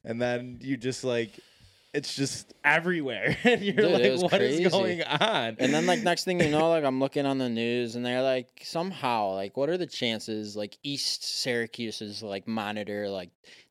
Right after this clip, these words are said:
Speaker 2: dings, like, the highest in New York State. It's just like, what is going on?
Speaker 1: It was, yeah, it was, it was madness. And, um,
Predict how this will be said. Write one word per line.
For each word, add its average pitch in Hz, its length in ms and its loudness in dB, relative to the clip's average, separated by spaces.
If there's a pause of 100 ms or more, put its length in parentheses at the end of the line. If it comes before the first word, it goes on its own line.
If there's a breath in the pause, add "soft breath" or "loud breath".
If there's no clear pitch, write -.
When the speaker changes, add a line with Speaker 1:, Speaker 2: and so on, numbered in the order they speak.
Speaker 2:
dings, 120 360 0
like, 117 180 -2
the 107 80 -2
highest 101 420 -4
in 104 80 -8
New 101 120 -10
York 90 160 -14
State. 80 320 -16
It's 120 140 -8
just 147 180 -8
like, 147 140 -4 (100)
what 131 340 -6
is 220 260 -6
going 180 440 -6 (220)
on? 185 340 -6
Speaker 1:
It 117 80 2
was, 113 400 0
yeah, 98 360 0
it 107 60 0
was, 135 480 -4 (160)
it 117 60 -2
was 113 200 -2
madness. 98 840 -2
And, 98 220 -2
um, 90 500 -2